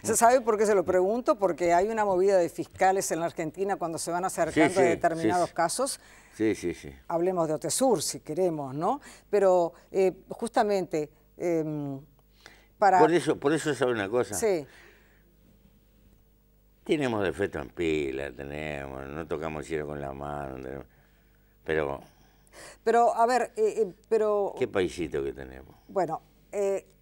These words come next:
Speaker 1: hay una preocupación, eh, que le quería plantear antes de cerrar este bloque, porque, mm,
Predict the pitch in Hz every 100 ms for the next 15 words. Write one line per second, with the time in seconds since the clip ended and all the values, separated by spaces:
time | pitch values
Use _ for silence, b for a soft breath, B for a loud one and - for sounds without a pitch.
0 | _ - 311 302 269 233 - 185 - 247
1 | 247 240 b b _ 185 180 175 170 165
2 | 165 156 190 185 190 220 196 180 196 196
3 | - 196 190 175 165 170 165 170 170 -
4 | 170 165 156 131 156 151 b b b _
5 | 190 175 - 180 175 170 165 160